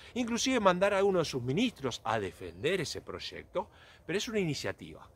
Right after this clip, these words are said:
¿Cómo corresponde, digamos, cómo con-, concurre en este caso a la formación de leyes con arreglo a la Constitución?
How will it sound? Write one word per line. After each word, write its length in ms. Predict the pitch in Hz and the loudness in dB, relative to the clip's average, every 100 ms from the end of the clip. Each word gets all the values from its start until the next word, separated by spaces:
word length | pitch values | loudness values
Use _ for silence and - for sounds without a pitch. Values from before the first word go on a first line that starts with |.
| - - - - | -20 -20 -20 -4
¿Cómo 360 | 240 269 247 226 | 0 4 2 0
corresponde, 640 | - 156 143 - 240 190 | 4 4 4 2 2 2
digamos, 220 | 113 98 | 2 2
cómo 220 | - 196 170 | 0 -2 2
con-, 240 | 160 139 - - - - | 0 -2 -6 -20 -14 -6
concurre 680 | 131 120 180 214 170 110 | -6 -6 2 4 6 4
en 100 | 101 | 2
este 160 | 110 101 | -4 -4
caso 260 | 123 120 107 | -4 -2 -2
a 20 | |
la 100 | 95 | -2
formación 500 | 107 95 85 123 107 | -4 -6 -6 -6 -4
de 100 | 117 | -2
leyes 320 | 156 - - | 0 -2 -4
con 180 | 101 90 | -8 -8
arreglo 300 | 87 101 101 | -6 -4 -4
a 40 | |
la 100 | 98 | -6
Constitución? 600 | 90 95 107 120 220 233 | -8 -12 -12 -4 -2 -2